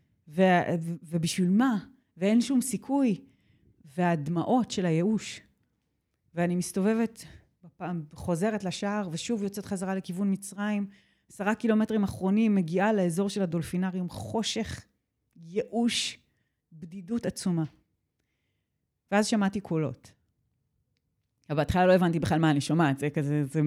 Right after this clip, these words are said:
חוויה כזאת של טשטוש. ואז קלטתי שני חברים שרצים לכיווני, אחת מהם צועקת לי, "לעולם לא תרוצי לבד." והדמעות של הייאוש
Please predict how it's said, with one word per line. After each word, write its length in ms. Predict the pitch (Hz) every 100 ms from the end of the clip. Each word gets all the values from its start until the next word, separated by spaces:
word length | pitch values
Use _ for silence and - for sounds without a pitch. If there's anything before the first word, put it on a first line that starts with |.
| 156
חוויה 360 | 151 139 160 185
כזאת 240 | 202 175
של 140 | 180 156
טשטוש. 520 | 165 - 214 170 - - _ _ -
ואז 180 | 196 190
קלטתי 720 | 175 185 220 240 190 190 226 _ _ _
שני 220 | - - 180
חברים 420 | 185 175 185 185
שרצים 560 | - 160 151 - 180
לכיווני, 540 | 170 170 147 147 151 196 - _ _ _ _ _ -
אחת 260 | - 170 185
מהם 160 | 175
צועקת 440 | - 151 - 185 180
לי, 100 | 165
"לעולם 540 | 165 190 202 233 226
לא 120 | 220
תרוצי 500 | 208 185 202 214 202
לבד." 340 | 175 151 170 139 120 _ _ _ _ _ _ _ _ _ _ _ _ _ -
והדמעות 1500 | 170 160 151 151 147 143 135 - _ _ 151 165 160 220 -
של 140 | 196
הייאוש 580 | 160 156 226 226 -